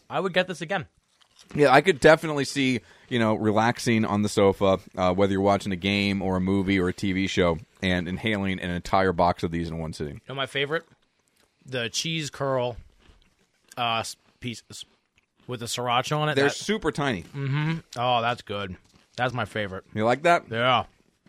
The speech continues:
Speaker 1: Yeah, this is a, this is definitely buy again.
Speaker 2: Now, I know you enjoyed your beer.
Speaker 1: I did.
Speaker 2: I don't think you're gonna enjoy this one.
Speaker 1: Okay.
Speaker 2: This is from Saint Boniface, uh, which is down in Ephrata.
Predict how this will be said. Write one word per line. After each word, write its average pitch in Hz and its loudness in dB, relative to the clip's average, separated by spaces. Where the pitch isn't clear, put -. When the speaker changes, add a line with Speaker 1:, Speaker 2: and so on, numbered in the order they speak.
Speaker 1:
Yeah, 127 2
this 156 2
is 160 0
a, 135 4
this 120 -4
is 143 -4
definitely 131 2
buy 117 2
again. 110 -4
Speaker 2:
Now, 139 4
I 143 4
know 170 8
you 165 2
enjoyed 135 4
your 117 4
beer. 92 0
Speaker 1:
I 117 -4
did. 92 -6
Speaker 2:
I 113 2
don't 131 2
think 123 -4
you're 107 -10
gonna 110 2
enjoy 92 0
this 82 -6
one. - -10
Speaker 1:
Okay. 139 2
Speaker 2:
This - 0
is 202 0
from 147 2
Saint 156 -4
Boniface, 113 2
uh, 95 2
which 104 -2
is 101 -2
down 113 2
in 107 -2
Ephrata. 87 0